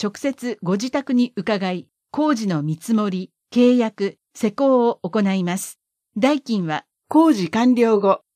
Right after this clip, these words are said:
直接施工業者に支払ってください。着工時に着手金の支払いが必要な場合あり。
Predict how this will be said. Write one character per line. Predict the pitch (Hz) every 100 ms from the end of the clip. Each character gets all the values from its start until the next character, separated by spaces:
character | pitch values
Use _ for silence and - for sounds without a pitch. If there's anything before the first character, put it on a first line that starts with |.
| -
直 | 220 -
接 | 262 247 - 214 -
施 | - 208
工 | 285 285
業 | 294 302
者 | 269
に | 185 185
支 | - 196
払 | 165 214 214
っ |
て | -
く | 170
だ | 147
さ | 160 156
い。 | 151 - _ _ _ _ _
着 | - 226 -
工 | 320 320
時 | 240
に | 175 170 _
着 | - 170 -
手 | -
金 | - 254 240
の | 214 220
支 | -
払 | 190 262 262
い | 247
が | 226
必 | - - 226
要 | 220
な | 214 190
場 | 175
合 | 185 175
あ | 165 170
り。 | 131